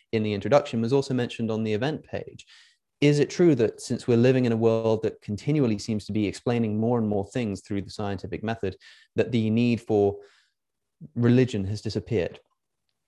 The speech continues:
I'm not sure this is entirely true. Uh, I think that what you can say is that scientific method and,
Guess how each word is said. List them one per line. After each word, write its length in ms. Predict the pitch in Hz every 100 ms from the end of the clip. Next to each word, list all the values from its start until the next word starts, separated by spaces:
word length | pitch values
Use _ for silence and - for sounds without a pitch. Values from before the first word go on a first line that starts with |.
| _ - -
I'm 140 | 143 190
not 120 | 208
sure 140 | -
this 180 | 175 -
is 120 | 139 -
entirely 680 | 131 113 - - 156 101 82
true. 480 | - - - - 135 _ _
Uh, 200 | 113 110 110
I 60 |
think 260 | 120 151 -
that 180 | 135 -
what 220 | 151 156
you 80 | 147
can 220 | 147 127
say 680 | - 160 151 - - 117 -
is 260 | 127 117 120
that 320 | 120 - -
scientific 720 | - 135 156 151 139 131 -
method 560 | 113 113 - - 101 -
and, 320 | 110 101 101